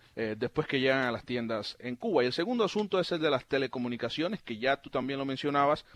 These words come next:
y cómo el gobierno cubano hoy dice a través de su comunicado oficial que, eh, fueron abordadas con amplitud, ¿no? Es, eh,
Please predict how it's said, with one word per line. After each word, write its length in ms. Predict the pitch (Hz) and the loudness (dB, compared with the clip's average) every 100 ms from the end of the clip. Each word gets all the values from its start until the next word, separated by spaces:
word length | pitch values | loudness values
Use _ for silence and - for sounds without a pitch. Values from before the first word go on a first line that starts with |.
| - - | -20 -12
y 120 | - | -4
cómo 180 | 262 262 | 0 2
el 80 | 226 | 6
gobierno 380 | 190 202 202 | 8 8 4
cubano 360 | 190 151 160 156 | 2 6 6 6
hoy 140 | 156 | 0
dice 320 | 147 165 156 127 | 0 -2 0 0
a 60 | |
través 240 | 120 131 143 | 0 0 0
de 80 | |
su 120 | 135 139 | -4 -6
comunicado 520 | 120 113 110 123 139 | -4 -4 -2 0 0
oficial 500 | 143 135 139 120 - - - - - | -2 -2 2 0 -2 -12 -20 -10 2
que, 320 | 165 180 - _ - - | 4 4 2 _ -20 -6
eh, 680 | 127 131 127 127 127 127 123 | 0 2 4 4 2 2 -2
fueron 320 | 123 160 196 202 | 0 4 8 10
abordadas 520 | 156 139 156 190 180 | 8 8 8 6 6
con 200 | 160 139 | 4 4
amplitud, 640 | 139 - 131 113 - 175 - | 2 0 -2 -2 0 0 0
¿no? 180 | 151 165 | -4 -2
Es, 440 | 113 107 131 - - | -2 -4 -6 -6 -8
eh, 300 | 120 110 92 | -6 -6 -8